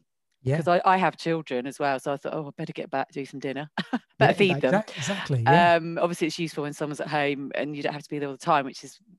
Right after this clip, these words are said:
Speaker 2: what happened because I was really
Speaker 1: Yeah.
Speaker 2: lucky I could go out. But you just have to sometimes get back. You think, "Oh, I'm gonna have to quicken my pace." So that's a really good way of, of <laughs> doing it as well.
Speaker 1: I've often sort of said to people, it's like, "Well, just think as if you're trying to catch a train. You don't wanna break
Speaker 2: Mm.
Speaker 1: into a run.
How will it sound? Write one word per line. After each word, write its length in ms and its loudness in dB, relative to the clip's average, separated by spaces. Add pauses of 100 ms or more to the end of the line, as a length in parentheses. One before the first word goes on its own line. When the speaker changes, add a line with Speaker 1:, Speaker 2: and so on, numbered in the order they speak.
Speaker 2:
what 220 -4
happened 460 -4
because 220 -12
I 60 -4
was 140 -10
really 140 -2
Speaker 1:
Yeah. 40 0
Speaker 2:
lucky 260 -8
I 40 -12
could 120 -20
go 100 0
out. 140 0 (460)
But 140 2
you 120 -2
just 260 -2
have 260 -2
to 120 2
sometimes 480 -2
get 160 -2
back. 260 -2
You 60 -8
think, 180 -2
"Oh, 80 -2
I'm 100 -4
gonna 100 -6
have 80 -10
to 80 -8
quicken 340 -6
my 140 -2
pace." 360 0
So 80 -4
that's 200 -2
a 60 -6
really 280 -4
good 220 -6
way 380 -4
of, 100 -10 (160)
of 180 -8
<laughs> 60 -20
doing 380 2
it 100 0
as 180 -6
well. 260 -8 (380)
Speaker 1:
I've 220 0
often 220 4
sort 180 0
of 80 0
said 180 0
to 80 -14
people, 220 -2
it's 160 -8
like, 200 -4
"Well, 140 -4
just 340 -8
think 320 -2 (380)
as 100 -8
if 160 -6
you're 100 -2
trying 200 -4
to 60 -2
catch 240 -10
a 40 -8
train. 540 -6 (140)
You 140 -8
don't 180 -2
wanna 140 0
break 260 -6
Speaker 2:
Mm. 0 -
Speaker 1:
into 220 -6
a 60 -4
run. 300 -8